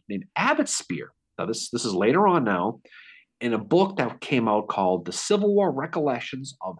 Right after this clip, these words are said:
Sil-, of General Ellis Spear. Now, as you can imagine, the Battle of Gettysburg is gonna take a lot of it. That's gonna be his big day.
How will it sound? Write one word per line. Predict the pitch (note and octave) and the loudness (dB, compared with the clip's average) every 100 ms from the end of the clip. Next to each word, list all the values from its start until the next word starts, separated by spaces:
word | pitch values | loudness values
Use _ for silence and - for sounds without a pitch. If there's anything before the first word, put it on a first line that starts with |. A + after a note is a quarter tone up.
| - | -10
Sil-, | - - A#2+ | -4 -2 0
of | G#2+ G2 | -2 -2
General | A2 G#2+ F2+ - | 0 0 0 -4
Ellis | E2+ F2 - | -4 -4 -4
Spear. | - - C#2+ C#2 _ _ _ _ _ _ - - | -6 -8 -8 -10 _ _ _ _ _ _ -12 -4
Now, | G#2 | 0
as | C3 C#3 | 2 2
you | F#3 | 2
can | C#4+ | 0
imagine, | D4 G#3 C3 A#2+ E3 - _ _ _ _ | 2 0 0 -2 -4 -8 _ _ _ _
the | G#2 | -2
Battle | A2+ C3 F3+ | 2 6 4
of | E3+ | 4
Gettysburg | C#3 A#2+ A2 A2+ A2 | 2 2 2 2 0
is | |
gonna | A2 G2+ | -4 -6
take | F#2+ - G#2+ - _ - | -6 -8 -8 -10 _ -4
a | |
lot | F#2+ F2 D2 | 0 2 0
of | - | -4
it. | - - | -16 -8
That's | F#2+ F#2+ | -6 -6
gonna | G2+ F#2+ | -6 -2
be | G2 | 0
his | F2 | -2
big | - F2 E2+ | 0 -2 2
day. | G3 D#3+ - | 2 2 -2